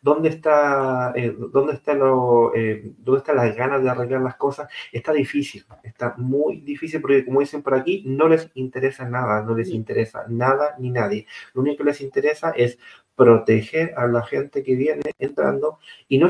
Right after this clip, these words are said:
Speaker 1: no te, te has fijado en algo, Angélica, antes de darte la palabra, de que ellos nunca mencionan la palabra chilenos?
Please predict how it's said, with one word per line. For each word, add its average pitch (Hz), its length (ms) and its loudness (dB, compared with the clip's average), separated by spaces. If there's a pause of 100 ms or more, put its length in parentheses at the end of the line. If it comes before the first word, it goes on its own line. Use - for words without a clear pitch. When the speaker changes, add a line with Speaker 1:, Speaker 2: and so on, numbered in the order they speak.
(140)
Speaker 1:
no 147 220 0
te, - 100 -6
te - 80 0
has 175 100 -2
fijado 139 300 4
en 143 80 4
algo, 165 220 2
Angélica, 180 500 -4 (220)
antes 143 260 4
de 160 60 8
darte 160 200 4
la 160 120 4
palabra, 160 480 2 (360)
de 127 200 2
que 135 100 4
ellos 147 220 2
nunca 135 320 0
mencionan 156 400 -2
la 151 100 4
palabra 156 380 4
chilenos? 165 500 -2